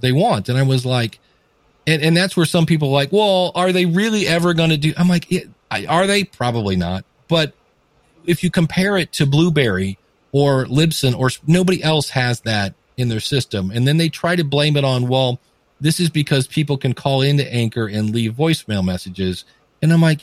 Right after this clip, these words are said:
"Yeah, but it's, it's still," I don't know. To me, I'm just like, "All right." And I, and that's the one that I've quit arguing because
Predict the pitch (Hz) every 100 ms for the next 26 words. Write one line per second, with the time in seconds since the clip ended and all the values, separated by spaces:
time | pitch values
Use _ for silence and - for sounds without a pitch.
0 | - 170 _ _ - 170 156 135 131 -
1 | - - 143 - - 180 156 127 117 -
2 | _ _ _ _ _ _ _ - 165 147
3 | 110 160 160 160 131 120 117 117 110 113
4 | 123 101 101 147 151 175 190 - 160 147
5 | 123 113 - 147 - 110 113 123 120 110
6 | - 107 107